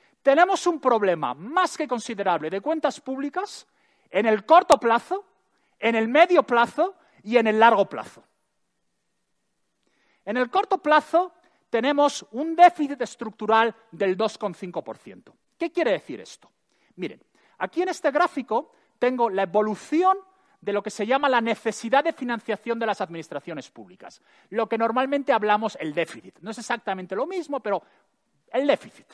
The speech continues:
la diferencia entre lo que recaudan las administraciones públicas y lo que se gastan las administraciones públicas. Los dos últimos años,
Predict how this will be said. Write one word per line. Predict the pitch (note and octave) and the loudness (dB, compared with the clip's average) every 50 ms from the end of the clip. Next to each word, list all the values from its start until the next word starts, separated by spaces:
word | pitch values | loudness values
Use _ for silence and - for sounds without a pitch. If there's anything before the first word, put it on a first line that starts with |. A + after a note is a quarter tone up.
| _ _ _ _ | _ _ _ _
la | F3+ G#3+ A#3 | -4 -4 -2
diferencia | C4 B3 - B3+ C4+ D4+ E4+ D#4+ - D#4 | -2 -2 -2 2 4 4 2 2 0 -2
entre | C#4 A3+ A3+ | -2 0 0
lo | G#3+ G3+ - | -2 0 0
que | G#3+ G#3 | -2 -2
recaudan | G3+ G3 F#3 - A#3+ C#4 D#4+ E4+ E4+ E4+ E4+ E4 _ _ _ _ _ - | -2 -4 -2 0 2 2 2 4 2 0 0 -2 _ _ _ _ _ -10
las | - D4 - | -8 -6 -6
administraciones | A3+ G3+ G#3+ A3 - - G#3 - A3+ G#3+ A3 - - | -6 -6 -6 -10 -8 -8 -8 -8 -8 -10 -12 -10 -8
públicas | - F#4 F#4 F#4 F4 - F#4 - - _ _ _ _ - | -6 -4 -2 -2 -2 -4 -6 -8 -8 _ _ _ _ -8
y | G3 | -2
lo | G3+ G3+ F#3+ | 0 0 0
que | G3+ | 0
se | F#3+ - G3+ | -2 -2 -2
gastan | F#3 F3 F#3 F#3 - - - G#2 A2 | 0 2 0 -2 -2 -6 -18 -16 -16
las | A#2+ - - | -16 -14 -14
administraciones | A#2 B2+ A#2+ A#2 - - G#2+ - G#2+ G2+ F#2+ - | -14 -14 -14 -16 -16 -18 -18 -18 -20 -20 -20 -20
públicas. | _ F#2+ E2+ E2+ E2 _ F2+ - - - _ _ _ _ _ _ _ _ _ _ _ _ _ _ _ _ _ _ - | _ -20 -20 -20 _ _ -20 -20 -20 -20 _ _ _ _ _ _ _ _ _ _ _ _ _ _ _ _ _ _ -6
Los | D#3+ F3+ G3+ G#3 G3 | -2 2 2 2 2
dos | - C#4+ D4+ - | 2 0 0 0
últimos | E4+ D4 D#4+ C#4+ C4+ A#3+ - - | -2 -4 -2 -4 -4 -2 0 0
años, | A#3+ C4 C4 C#4+ C#4+ - - - | 0 0 2 -2 -4 -4 -6 -16